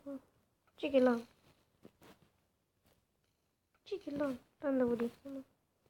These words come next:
Eh, eh. Kafa sallıyor ya. Bu bizden mi? Evet bizden. Ben çıkıyorum ya. Burası çok sıkıntıymış. Çıksana birader.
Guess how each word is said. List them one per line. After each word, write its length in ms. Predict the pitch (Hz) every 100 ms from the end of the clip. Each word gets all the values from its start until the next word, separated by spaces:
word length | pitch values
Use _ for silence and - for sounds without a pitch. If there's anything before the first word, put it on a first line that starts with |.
| _ _ - - _ - - - - - -
Eh, 200 | 240 208 - - -
eh. 200 | 240 240 - - - - - - - - - - - _ _ _ _ _ _ _ _ _ _ _ _ _ _ _ - 247
Kafa 220 | 247 -
sallıyor 460 | 254 233 233 233 -
ya. 80 | 247 247 - _ _ _ _ _ _ _ _ _ _ _ _ _ _
Bu 80 | 247
bizden 320 | 247 247 294
mi? 200 | 302 294 311 - - -
Evet 300 | 247 247 -
bizden. 200 | 254 240
Ben 140 | 285 294
çıkıyorum 420 | 294 - 277 247
ya. 80 | 233
Burası 240 | 240 -
çok 140 | 269 262
sıkıntıymış. 600 | - 214 220 214 - - - - - - - - - - - - - - _ -
Çıksana 340 | - - - 277
birader. 440 | 254 262 254 254